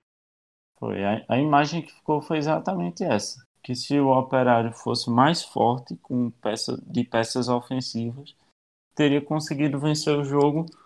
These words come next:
facilmente, porque o Náutico pouco incomodou def-, a defesa do, do Operário e deixou muito espaço que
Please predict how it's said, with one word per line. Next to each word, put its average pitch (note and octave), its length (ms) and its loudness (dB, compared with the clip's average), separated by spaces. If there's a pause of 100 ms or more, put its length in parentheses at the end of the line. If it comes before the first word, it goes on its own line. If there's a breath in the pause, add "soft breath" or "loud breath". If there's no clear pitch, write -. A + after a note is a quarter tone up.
(120)
facilmente, E3 800 4
porque C3 800 4 (380)
o - 100 0
Náutico C#3 400 4
pouco E3+ 400 2
incomodou F3+ 960 4
def-, C#3+ 440 2 (420)
a B2 200 8
defesa B2+ 460 0
do, B2 380 0
do B2 140 0
Operário C#3 720 4 (880)
e F3 420 6
deixou G#3 380 6
muito G#3 400 4
espaço - 640 4
que E3 580 0